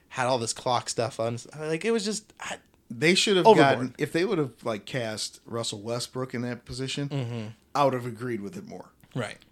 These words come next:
Speaker 2: I mean, Damian Lillard, great point guard, all that good stuff.
Speaker 1: Yeah.
Speaker 2: But I mean, you know, I think they gave him a bad attribute. And, you know, like you said,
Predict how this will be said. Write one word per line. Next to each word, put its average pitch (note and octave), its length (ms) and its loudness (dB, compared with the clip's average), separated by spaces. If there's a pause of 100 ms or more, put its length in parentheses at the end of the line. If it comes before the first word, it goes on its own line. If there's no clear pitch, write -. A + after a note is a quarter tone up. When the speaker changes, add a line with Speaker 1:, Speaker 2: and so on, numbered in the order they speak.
(200)
Speaker 2:
I A2+ 40 -8
mean, G#2+ 180 -4
Damian C3+ 360 -2
Lillard, D3 300 0 (680)
great C#3+ 300 -2
point A2+ 260 -2
guard, G#2+ 440 -4
all A2+ 160 0
that A2 180 -4
good F#2+ 140 -10
stuff. - 340 -10
Speaker 1:
Yeah. C#3 180 -4 (280)
Speaker 2:
But C3 100 0
I B2+ 40 0
mean, B2 280 -2 (720)
you C#3 120 -2
know, G2 200 -4 (240)
I A#2+ 60 -6
think A2+ 160 -6
they A2 80 -4
gave A#2 200 -4
him A2 60 -4
a G#2 40 -6
bad G#2 300 -6
attribute. - 540 -10 (680)
And, C3 300 2
you D3 80 2
know, B2 120 -2
like B2 200 -4
you C#3 60 -8
said, A2 240 -2